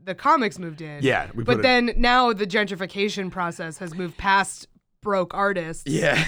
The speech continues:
Speaker 2: <laughs>
Speaker 1: And so you guys are trying to hold it down and keep it from getting too
Speaker 2: Yeah.
Speaker 1: luxury.
Speaker 2: Yeah.
Speaker 1: 'Cause, yeah, it just got bought by this, like, fancy, this apartment company that, like, bought all the apartments on the street.
Speaker 2: Every one of 'em. And they named 'em, it, there was, like, eight apartment complexes, all different,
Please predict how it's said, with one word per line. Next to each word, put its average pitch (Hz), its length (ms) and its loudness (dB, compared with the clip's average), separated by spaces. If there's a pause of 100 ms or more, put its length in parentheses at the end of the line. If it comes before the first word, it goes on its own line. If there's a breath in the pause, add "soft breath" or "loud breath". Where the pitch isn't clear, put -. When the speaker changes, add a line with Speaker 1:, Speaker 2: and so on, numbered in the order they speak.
Speaker 2:
<laughs> 156 200 2
Speaker 1:
And 220 160 2
so 226 100 0
you 247 180 2
guys 226 220 4
are 214 80 2
trying 202 220 0
to 196 80 2
hold 190 240 -2
it 180 100 -4
down 175 280 -2
and 160 120 -8
keep 175 240 -10
it 165 140 -8
from 170 260 -10
getting 160 380 -10
too 117 140 -12
Speaker 2:
Yeah. 110 340 0
Speaker 1:
luxury. 160 680 -6
Speaker 2:
Yeah. - 220 -6
Speaker 1:
'Cause, 233 100 0
yeah, 254 160 4
it 226 80 0
just 226 140 -6
got 214 220 2
bought 185 320 2
by 175 100 -4
this, 165 220 -12
like, 170 160 -14
fancy, 165 520 -14 (220 loud breath)
this 233 140 -4
apartment 254 720 0
company 226 380 -2
that, 208 120 -4
like, 180 180 -4
bought 185 260 -2
all 190 220 0
the 196 120 0
apartments 180 420 -8
on 170 100 -8
the 170 100 -8
street. 123 100 0
Speaker 2:
Every 131 200 2
one 123 200 4
of 120 120 0
'em. 117 140 -2
And 127 160 -4
they 147 80 4
named 151 320 2
'em, 135 220 2
it, 127 180 -6
there 143 100 -2
was, 143 80 -2
like, 143 140 -4
eight 151 140 0
apartment 127 320 0
complexes, 110 480 -4
all 117 260 2
different, 107 480 -4